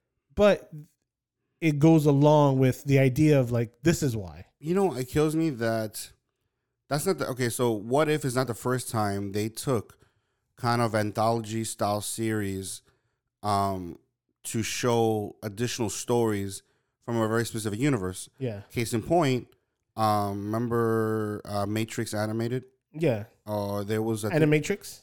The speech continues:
Speaker 2: Animatrix, yeah.
Speaker 1: Yeah, I remember
Speaker 2: There was
Speaker 1: that.
Speaker 2: a couple of iterations like that, like, not just Matrix, but there was a couple of different, um, animes that w-, came after a specific type of movie showing a different stories from those universes.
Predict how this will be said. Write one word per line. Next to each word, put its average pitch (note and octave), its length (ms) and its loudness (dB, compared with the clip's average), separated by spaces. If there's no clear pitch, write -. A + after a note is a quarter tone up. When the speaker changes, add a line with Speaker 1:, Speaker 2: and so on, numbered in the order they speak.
Speaker 2:
Animatrix, A2+ 520 -4
yeah. G2+ 180 -6
Speaker 1:
Yeah, A#2 120 -6
I A2+ 40 -2
remember A2 240 -4
Speaker 2:
There B2+ 120 4
was D3 100 4
Speaker 1:
that. C3+ 80 -4
Speaker 2:
a - 20 -14
couple E3 300 2
of C3 180 -2
iterations B2+ 520 0
like A2+ 120 -2
that, A2 120 0
like, G#2+ 160 -2
not B2+ 180 0
just C3+ 360 -4
Matrix, C3+ 320 -4
but A2 60 0
there A2 80 2
was A#2 100 -2
a - 40 -12
couple B2+ 200 -2
of A2 60 -4
different, A2+ 320 -4
um, G#2 160 0
animes A2+ 640 0
that A2 80 0
w-, G2+ 260 -4
came B2+ 220 0
after A#2+ 300 -2
a G#2 60 -2
specific A2 420 -8
type A2 160 -6
of G2 60 -6
movie A#2+ 340 -2
showing A#2 420 0
a G#2+ 40 -2
different G#2+ 400 -6
stories A#2 560 -2
from B2+ 300 2
those A2 220 2
universes. G2+ 680 -2